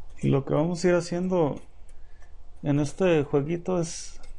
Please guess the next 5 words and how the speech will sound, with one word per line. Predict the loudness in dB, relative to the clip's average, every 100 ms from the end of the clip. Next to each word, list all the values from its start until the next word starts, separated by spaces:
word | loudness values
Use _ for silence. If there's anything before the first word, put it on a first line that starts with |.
| -10 -12 -8
irle | -2 2 4
agregando | 6 4 4 0 -2
diferentes | -4 -2 -4 0 2 2 0 0 0 -2 -8 -8 -8 -10 -10 -10 -10 -12 -12 -12 -10 -10 -10 -4
instrumentos | 2 2 2 2 2 2 2 0 -2 -10 -10 -10 -12 -12 -8 0
al | 2 4 0